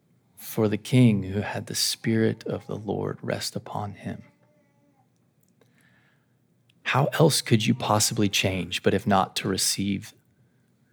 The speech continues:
this King with this Spirit?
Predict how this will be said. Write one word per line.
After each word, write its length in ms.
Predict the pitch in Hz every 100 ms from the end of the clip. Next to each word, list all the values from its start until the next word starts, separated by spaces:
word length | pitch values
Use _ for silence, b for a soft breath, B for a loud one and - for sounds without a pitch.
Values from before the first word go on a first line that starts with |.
| -
this 240 | 104 104
King 520 | - - 92 92 92 _ _ _ _ _ _ -
with 180 | -
this 160 | - -
Spirit? 580 | - - - 50 -